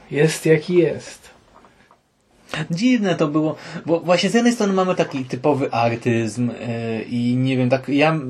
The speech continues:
Speaker 2: zawsze jak widzę takie, takie filmy, przy tym filmie myślałem na przykład o Nosferatu Herzoga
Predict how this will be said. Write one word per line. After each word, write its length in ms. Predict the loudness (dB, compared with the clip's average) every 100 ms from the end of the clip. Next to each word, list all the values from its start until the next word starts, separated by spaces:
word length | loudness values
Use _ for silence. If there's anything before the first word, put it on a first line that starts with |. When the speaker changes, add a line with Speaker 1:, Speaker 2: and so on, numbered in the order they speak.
| -10 -10
Speaker 2:
zawsze 440 | 0 0 0 0
jak 120 | 0
widzę 240 | 0 -2 0
takie, 240 | -2 -4 -8 -12 -18 -20 -20 -20 -20 -16 -14 -12 -14 -14
takie 220 | -14 -14
filmy, 320 | -10 -8 -6
przy 180 | 0 0
tym 200 | 0 -2
filmie 320 | -4 -6 -4
myślałem 600 | -4 -6 -2 0 0 -2
na 120 | -6
przykład 280 | -8 -6 -2
o 60 | -2
Nosferatu 560 | -2 0 2 2 0
Herzoga 560 | -4 -6 -6 -8 -8